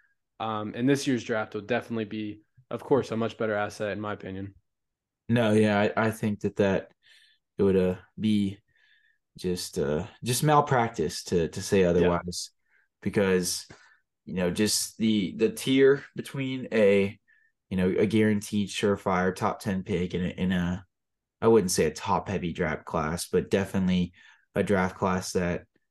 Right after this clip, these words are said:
Speaker 2: houses some of the better talent that we've seen really inside the top five, but, you know, top ten, uh, possibly in the last few years, you know, contrary to, you know, first round pick two years from now, which obviously isn't too long of a time span, is still a pretty valuable thing. But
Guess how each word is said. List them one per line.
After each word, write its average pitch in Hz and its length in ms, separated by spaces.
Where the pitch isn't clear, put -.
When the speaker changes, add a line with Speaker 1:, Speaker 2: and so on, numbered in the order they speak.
Speaker 2:
houses 98 500
some 113 220
of 98 60
the 92 80
better 90 240
talent 87 420
that 90 160
we've 90 160
seen 87 340
really 87 320
inside 87 360
the 87 40
top 87 300
five, 87 420
but, - 220
you 90 80
know, 85 140
top 90 320
ten, 90 360
uh, 82 180
possibly 98 560
in 85 80
the 85 60
last 87 300
few 87 120
years, 95 560
you 180 80
know, 85 120
contrary 87 880
to, 82 640
you 80 140
know, 82 100
first 113 280
round 98 120
pick 95 200
two 101 120
years 98 280
from 87 120
now, 80 200
which - 340
obviously 98 460
isn't 92 260
too 101 240
long 98 200
of 92 60
a - 20
time 95 240
span, 92 260
is 87 140
still 92 180
a 90 60
pretty 90 240
valuable 87 420
thing. 90 360
But 80 240